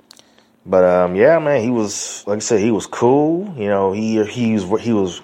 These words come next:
appreciative. He appre-, you know, he appreciated the fans. He wanted to make sure every last fan was taken care of. He wanted to make sure every, uh, last autograph was signed,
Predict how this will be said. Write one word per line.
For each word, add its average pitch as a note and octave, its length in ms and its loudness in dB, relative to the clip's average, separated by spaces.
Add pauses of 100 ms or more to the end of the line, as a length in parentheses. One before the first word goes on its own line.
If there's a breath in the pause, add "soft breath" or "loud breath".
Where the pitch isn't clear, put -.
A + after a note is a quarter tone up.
appreciative. D#3 800 -2 (880 loud breath)
He G#2 140 -2
appre-, B2 200 -6
you C#3 100 0
know, G#2+ 80 4
he A2+ 120 0
appreciated A#2 540 0
the F#2 60 -6
fans. C3 400 -2
He C3 80 -4
wanted A#2 160 2
to A2 60 -4
make G#2+ 160 -4
sure G2+ 240 -4
every C3 240 2
last A#2+ 380 0
fan A#2 200 -2
was G2+ 120 -4
taken A#2+ 260 -2
care C3 280 2
of. B2+ 80 2
He A#2+ 80 -6
wanted G#2+ 260 -4
to G2+ 60 -12
make G2+ 160 -6
sure G2+ 180 -4
every, A2 260 0 (380 soft breath)
uh, G2+ 240 2
last G#2+ 320 0
autograph G#2 420 0
was E2 120 -10
signed, C3+ 520 0